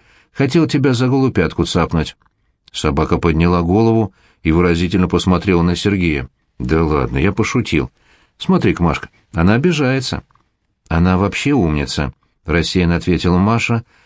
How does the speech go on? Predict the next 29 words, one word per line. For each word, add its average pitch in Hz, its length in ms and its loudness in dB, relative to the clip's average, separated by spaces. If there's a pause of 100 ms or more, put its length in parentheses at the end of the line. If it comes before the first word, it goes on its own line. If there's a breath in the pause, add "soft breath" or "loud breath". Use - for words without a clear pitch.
(160 soft breath)
думая 107 440 2
о - 20 -2
том, 107 180 0
что 113 240 -2
заставило 101 460 0
собаку 104 460 0
лечь 107 280 0
на 107 200 2
пол. 78 240 -4 (1500)
Антуанетта 101 640 2
предпочитала 101 720 0
кресло 110 600 0
и 117 100 2
диван. 113 460 -2 (520)
Кстати, - 460 -2
интересно. 85 720 0 (500)
Не 80 260 0
договорив, 87 600 0
что 98 240 -2
же 90 140 0
ей 85 180 0
интересно, 113 640 -2 (440 soft breath)
Маша 120 380 0
встала, 127 520 -2 (120)
ни 92 120 2
о 101 60 4
чём 95 260 2
не 104 100 2
думая, 80 440 0